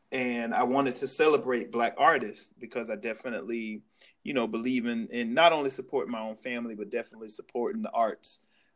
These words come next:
um, as I am a humanitarian myself. So I wanted to, you know, celebrate and, and depict, you know,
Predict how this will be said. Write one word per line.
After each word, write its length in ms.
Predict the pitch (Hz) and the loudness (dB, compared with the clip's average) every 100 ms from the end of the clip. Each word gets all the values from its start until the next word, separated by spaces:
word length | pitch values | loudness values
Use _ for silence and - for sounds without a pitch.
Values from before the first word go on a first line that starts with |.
| - | 0
um, 540 | 110 104 101 104 - - | 0 0 -4 -8 -12 -8
as 180 | 120 110 | -4 -2
I 120 | 113 | -2
am 160 | 113 110 | -2 -6
a 40 | |
humanitarian 760 | 110 113 107 104 120 113 101 101 | -6 -4 -4 -4 -6 -6 -6 -8
myself. 500 | 95 - 147 120 - | -8 0 4 4 2
So 500 | - 165 135 123 123 - - - - _ - - | 6 8 8 6 0 -10 -18 -20 -20 _ -20 -4
I 80 | 131 | 0
wanted 360 | 139 147 139 127 | 2 2 2 -2
to, 160 | - | -2
you 320 | 143 131 151 | -2 -2 -4
know, 140 | 165 131 | 0 0
celebrate 760 | 127 156 147 131 131 131 123 - | 0 0 0 2 4 4 2 -2
and, 260 | 123 120 | -6 -6
and 320 | - 120 117 120 | -6 -8 -8 -10
depict, 520 | 120 - 143 - - _ | -12 -4 -2 -2 -6 _
you 160 | - 135 | -12 -8
know, 300 | 123 117 107 | -4 -6 -8